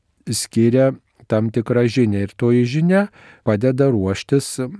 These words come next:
pasaulinėms jaunimo dienoms. Ir dabar artimiausios jaunimo dienos vyks Seule, Korėjoje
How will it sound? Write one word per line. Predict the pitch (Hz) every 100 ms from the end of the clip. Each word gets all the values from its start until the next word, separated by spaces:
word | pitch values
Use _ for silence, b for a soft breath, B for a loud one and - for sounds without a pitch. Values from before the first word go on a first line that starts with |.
| -
pasaulinėms | 110 - 98 92 104 117 117 117 117
jaunimo | 101 98 110 120
dienoms. | 123 131 139 101 87 -
Ir | 107 104 98 B B B -
dabar | 101 113 170 196 _ _ _ -
artimiausios | 110 98 110 101 110 117 107 101 95 -
jaunimo | 120 104 107 104 104 104 101
dienos | 92 101 156 180 170 117 - - 87
vyks | 95 131 156 - - - B B B
Seule, | - - 101 98 113 151 175
Korėjoje | - 104 95 95 117 147 156 170